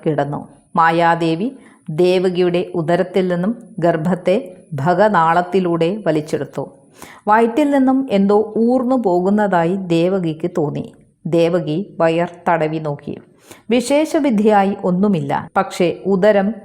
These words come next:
ശൂന്യമായതുപോലെ. അല്പനിമിഷങ്ങളെ കഴിഞ്ഞുള്ളൂ, അതാ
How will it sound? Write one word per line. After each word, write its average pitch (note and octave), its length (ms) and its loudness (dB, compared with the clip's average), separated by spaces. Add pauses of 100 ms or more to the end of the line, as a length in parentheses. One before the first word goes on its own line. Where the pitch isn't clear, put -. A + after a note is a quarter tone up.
(240)
ശൂന്യമായതുപോലെ. F3 1200 -2 (480)
അല്പനിമിഷങ്ങളെ A#3+ 1040 2
കഴിഞ്ഞുള്ളൂ, F3 720 0
അതാ F3+ 340 2